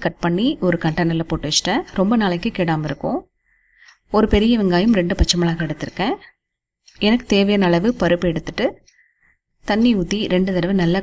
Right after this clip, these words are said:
கழிஞ்சிட்டு, அதுக்கப்புறமா சாம்பாருக்கு தேவையான அளவு தண்ணி ஊத்திக்கிறேன். இதுல கால் ஸ்பூன் மஞ்சத்தூள், கால் ஸ்பூன் உப்பு சேர்த்துக்கிறேன். இது கூடவே நம்ம எடுத்து வச்சிருக்கிற பெரிய வெங்காயம் ஒண்ணு, ரெண்டு பச்சை மிளகாயை கட் பண்ணிட்டு சேர்த்துக்கிறேன்.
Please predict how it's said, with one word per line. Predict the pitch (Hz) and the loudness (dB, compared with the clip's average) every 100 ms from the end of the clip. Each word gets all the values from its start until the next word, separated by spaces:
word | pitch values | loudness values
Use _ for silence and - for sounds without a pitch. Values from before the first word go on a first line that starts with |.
| 190 | -2
கழிஞ்சிட்டு, | 170 180 175 - - - - _ - | 0 0 0 0 -2 -2 -12 _ -6
அதுக்கப்புறமா | 190 226 185 165 165 277 | -4 -2 -2 0 2 2
சாம்பாருக்கு | - 190 196 202 202 175 | 2 2 2 0 0 -2
தேவையான | 165 170 170 165 | 0 0 0 2
அளவு | 160 165 165 | 2 0 -2
தண்ணி | 208 185 185 | -2 0 -2
ஊத்திக்கிறேன். | 160 156 165 180 359 - _ _ - _ _ _ _ _ - _ - | -2 -6 -2 -2 -2 -8 _ _ -20 _ _ _ _ _ -20 _ -4
இதுல | 214 233 208 262 | 2 2 2 0
கால் | 190 190 208 | -2 -2 -4
ஸ்பூன் | - 240 208 | 0 2 2
மஞ்சத்தூள், | 196 190 240 269 - | 0 0 0 0 -2
கால் | 185 180 - | -2 -2 -6
ஸ்பூன் | - 202 202 165 | -4 -4 -2 -6
உப்பு | - - | -2 -2
சேர்த்துக்கிறேன். | 170 160 170 170 247 392 - _ _ _ _ _ _ 190 | -2 -4 -6 -4 -4 -4 -14 _ _ _ _ _ _ -4
இது | 202 254 | -4 -2
கூடவே | 185 190 214 | 0 0 0
நம்ம | 185 170 | 0 -2
எடுத்து | 170 170 | -2 -6
வச்சிருக்கிற | - 170 180 285 - | -6 -4 -2 -2 -2
பெரிய | 190 208 208 | -2 0 0
வெங்காயம் | 175 170 170 165 160 | 0 0 0 0 2
ஒண்ணு, | 220 220 | 2 2
ரெண்டு | 165 165 | 0 -2
பச்சை | 165 170 | -2 -2
மிளகாயை | 170 165 165 160 | -2 -2 -4 -6
கட் | - | -6
பண்ணிட்டு | 165 165 170 - | -4 -4 -4 -6
சேர்த்துக்கிறேன். | 151 - 180 233 | -8 -6 -4 -4